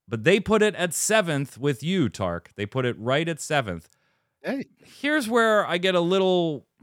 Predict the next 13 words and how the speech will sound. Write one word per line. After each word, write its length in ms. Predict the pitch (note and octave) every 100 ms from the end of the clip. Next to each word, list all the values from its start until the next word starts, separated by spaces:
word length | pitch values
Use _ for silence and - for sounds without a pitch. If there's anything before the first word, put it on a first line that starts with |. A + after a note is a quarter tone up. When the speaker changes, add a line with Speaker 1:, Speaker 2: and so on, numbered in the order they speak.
| _ -
Speaker 1:
huh? 360 | - D4+ E4
Speaker 2:
Word. 280 | C3 C#3+ - _ _ _ _ _
Speaker 1:
Huh? 280 | - C#4 C#4+ - _ _ _ _ _ _ _ _ _ _ _ _ _ _ - G#2+
Below 1000 | G#2+ F#3 F3 F3 G#3+ C4+ B3 D3 C3 C3+ -
sixteen, 960 | - D#3 C#3 - - G#2+ E2+ D#2+ F2+ _ _ C#3
Speaker 2:
Oh. 360 | D3+ C3 - _ _ _ _ _ _
Speaker 1:
they 200 | A2+ D3
put 200 | D#3 D3
Final 300 | - E3 E3
Fantasy 460 | - D#3 B2+ C3
four 760 | G#2+ - _ E3 C3+ C#2 G1+ - _ _ _
at 160 | G2+ F#2
ninth. 600 | G#2 G#2+ D2 - _